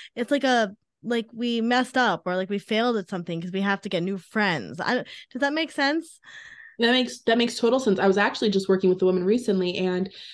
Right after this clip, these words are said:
Speaker 2: she was describing a, a fairly toxic friendship to me. Like, she was walking me through, and I'm like, "Girl, th-," I rarely say, like,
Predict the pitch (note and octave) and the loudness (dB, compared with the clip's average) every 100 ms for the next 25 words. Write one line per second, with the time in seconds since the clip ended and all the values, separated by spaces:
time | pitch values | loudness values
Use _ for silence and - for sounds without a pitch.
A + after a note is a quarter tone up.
0 | - - G#3+ F#3+ F#3+ F#3+ - G3+ F#3 F#3 | -8 -2 2 4 4 -2 0 0 2 2
1 | F#3+ - _ - G3 - _ E3 - - | 0 -4 _ -4 -4 -4 _ -12 -12 0
2 | B3 G#4+ C#5 C#5 - B4 A#4+ A#4+ - - | 2 2 -2 -4 0 -2 0 -2 -2 -2
3 | C#4 C4+ - - B3 C#4+ A#3+ B3+ A3+ A#3 | -2 0 -4 0 0 2 2 2 4 2
4 | C#4 C4 B3+ G#3+ G#3+ G3+ G3 G3 D#3 E3 | 2 0 2 2 2 2 2 2 2 -4
5 | - G3+ - - _ - - G#3+ B3+ C4+ | -4 -4 -4 -10 _ -16 -2 2 4 4
6 | G4+ F#4 G3+ A#3+ G#3+ F#3 | 6 4 4 6 6 6